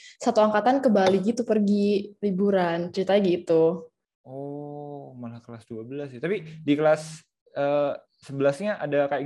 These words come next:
Speaker 2: gitu juga nggak? Apa di kelas dua belas doang?
Speaker 1: Enggak sih, karena kan kalau kelas sebelas kan tahun depan juga ketemu lagi di sekolah. Jadi nggak, nggak ada. <laughs>
Speaker 2: Oh, jadi school tripnya itu waktu di akhir malah?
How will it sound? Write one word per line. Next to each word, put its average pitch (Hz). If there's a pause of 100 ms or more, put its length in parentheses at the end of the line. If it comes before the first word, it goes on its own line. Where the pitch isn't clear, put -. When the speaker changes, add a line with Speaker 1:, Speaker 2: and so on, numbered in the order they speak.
Speaker 2:
gitu 160
juga 139
nggak? - (200)
Apa 120
di 123
kelas 120
dua 117
belas 110
doang? 107 (240)
Speaker 1:
Enggak 262
sih, 214
karena 254
kan 370
kalau 254
kelas 247
sebelas 269
kan 339
tahun 262
depan 285
juga 214 (100)
ketemu 202
lagi 208
di 180
sekolah. 170
Jadi 190 (200)
nggak, 175 (560)
nggak 170
ada. 165
<laughs> 220 (720)
Speaker 2:
Oh, 131
jadi 131
school 143
tripnya 143
itu 175 (160)
waktu 135
di 123
akhir 113
malah? 107